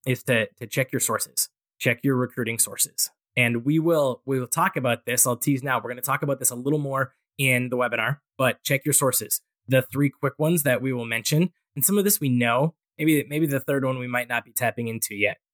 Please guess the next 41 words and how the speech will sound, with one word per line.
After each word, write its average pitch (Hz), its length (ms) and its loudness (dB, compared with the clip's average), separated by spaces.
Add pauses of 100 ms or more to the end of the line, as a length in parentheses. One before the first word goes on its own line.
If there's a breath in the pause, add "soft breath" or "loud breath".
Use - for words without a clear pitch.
(140)
So 135 140 0
number 139 240 2
one 147 200 2
is 151 120 0
returning 170 340 -2
staff. 131 380 -4 (320)
Of - 120 -4
course, - 340 0 (440)
use, 139 540 4
use 135 280 2
them, 107 260 -2
use 135 240 2
returning 127 340 -2
staff. 107 340 -4 (200)
Yes, 135 320 2
get 151 220 -2
commitments 147 380 0
from 131 200 -2
them. 147 260 2 (180)
Hopefully 156 320 2
you 151 60 0
already 135 160 0
have 131 220 -4
them. 156 220 0 (420)
If 143 180 0
you 143 80 4
don't, 139 320 0
get 147 140 -2 (100)
commitments 131 380 0
from 120 160 -2
them. 110 200 0 (280)
And 123 240 -2
then 147 380 2 (260)
they 131 300 2
are 143 80 2
your 143 180 0
next 123 520 -2 (200)
tightest, 131 420 2
most 131 380 2
experienced 123 640 -2
source 113 400 0